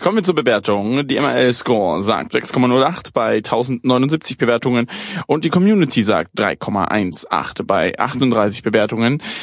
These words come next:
Ich meine, es ist ein Vier-Minuten-Anime. Äh, was will man großartig erwarten? Ich fand's aber dafür, dass es ein Vier-Minuten-Anime ist, äh, ganz interessant. Okay, es ist ein Harem-Anime, es ist Bondage am Ende, es war arg verwirrend.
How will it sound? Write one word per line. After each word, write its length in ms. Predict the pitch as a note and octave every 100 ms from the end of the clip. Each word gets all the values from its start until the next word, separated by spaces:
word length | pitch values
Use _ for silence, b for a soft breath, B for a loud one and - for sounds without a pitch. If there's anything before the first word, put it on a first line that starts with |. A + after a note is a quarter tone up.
| B
Ich 80 | -
meine, 180 | D#3 D#3
es 80 | D#3+
ist 160 | E3+
ein 80 | F3
Vier-Minuten-Anime. 1400 | D#3+ F3 D#3+ E3+ F3+ F#3 - - D#3 E3 D#3+ E3 D#3 B2+ - - - -
Äh, 300 | - - - -
was 400 | D3 C#3+ C3 B2
will 180 | D3+
man 300 | D#3 D3+ C#3+
großartig 680 | B2 C3+ D3 - B2 C3+ D3
erwarten? 580 | - A#2 B2 - D3 D3
Ich 140 | C3 -
fand's 220 | D3 E3
aber 340 | - C#3 C#3 C3+
dafür, 240 | C#3 C#3+
dass 120 | C3
es 100 | A#2+
ein 100 | B2+
Vier-Minuten-Anime 880 | A#2+ C3+ B2+ B2 - - A#2 A2+ G#2+
ist, 340 | A#2 - - B B B B B -
äh, 240 | A#2 A#2+
ganz 220 | B2+ B2+
interessant. 520 | C3+ B2 A#2 C#3 C#3+ -
Okay, 460 | B2 A#2 B2+ A#2+ A#2+
es 120 | A#2
ist 120 | A2+
ein 120 | B2
Harem-Anime, 960 | G#2+ A#2+ C3 A#2+ G#2+ B2+ A#2+ A#2+ A#2+ -
es 240 | A2 A2
ist 400 | A#2 A2+ - A#2+ - -
Bondage 580 | A#2 A#2 D3+ D3 -
am 100 | A#2+
Ende, 260 | F#2+ B2 C3+
es 180 | A#2+ -
war 140 | A#2+ -
arg 340 | - A2+ D#3 -
verwirrend. 540 | - D3+ C3+ C#3+ D3+